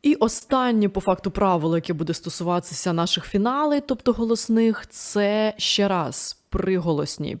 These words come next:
після яких ми не можемо отримати українську "і" з точечкою, там, де у нас не буде звука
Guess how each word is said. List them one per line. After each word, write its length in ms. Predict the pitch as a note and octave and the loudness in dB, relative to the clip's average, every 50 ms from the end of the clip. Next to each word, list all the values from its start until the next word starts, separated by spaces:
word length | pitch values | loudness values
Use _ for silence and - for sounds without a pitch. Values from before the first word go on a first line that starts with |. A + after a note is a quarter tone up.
| _ - | _ -2
після 360 | G3 G3 F#3+ - - F#3 F3+ | -2 0 0 0 0 0 0
яких 600 | F3 E3+ E3+ E3+ - - D#3+ D3 C#3+ - - - - | 0 0 -2 -4 -4 -8 -6 -6 -6 -8 -12 -8 -4
ми 300 | F#3 F3+ F#3+ G#3 A3 A3 | -2 0 2 2 2 2
не 320 | G#3 G3 F#3 F#3+ G3+ A3 | 2 2 0 0 0 0
можемо 800 | G#3 G3 F#3 F3+ F#3 F#3 F#3 F#3 E3+ F3+ F#3+ F#3+ F#3 F#3 F#3+ - - | 0 0 2 2 2 2 2 0 0 -2 -4 -4 -4 -4 -6 -4 -2
отримати 840 | E3+ E3+ D#3+ - - E3 D3+ D#3 E3 F3+ F#3 F#3 F#3 - - G3+ F#3+ | -2 -2 -2 -2 -6 -6 -4 -2 -2 0 -2 -2 -4 -4 -4 -6 -6
українську 1000 | - - E3 - - E3+ E3 D#3 D3+ D#3 E3 F3 F3+ - - - - F3+ - - | -4 -6 -8 -6 -4 -4 -2 -2 -2 -2 -2 -2 -4 -4 -6 -6 -6 -6 -6 -4
"і" 240 | - E3+ E3 E3+ D#3+ | -6 -4 -2 -2 -2
з 180 | - - - | -2 -2 -4
точечкою, 640 | - - - E3+ D#3+ - - - - - - - D#3 - | -6 -2 0 0 0 0 -2 -12 -12 -12 -10 -10 -10 -6
там, 220 | - D3+ D#3 E3 | -4 -4 -2 -2
де 80 | D3+ D#3+ | -2 -2
у 60 | D#3 | -2
нас 300 | D#3 D3+ D#3 D#3 - - | -2 -2 -4 -4 -4 -6
не 160 | D#3+ D3+ E3 | -6 -6 -6
буде 460 | E3+ D#3 D3 E3 F3+ F#3 E3+ E3+ E3+ E3 | -6 -6 -6 -6 -4 -4 -2 -2 -4 -4
звука 420 | D#3 D3+ D#3 F3 - - D#3+ - | -6 -4 -6 -6 -4 -4 -8 -8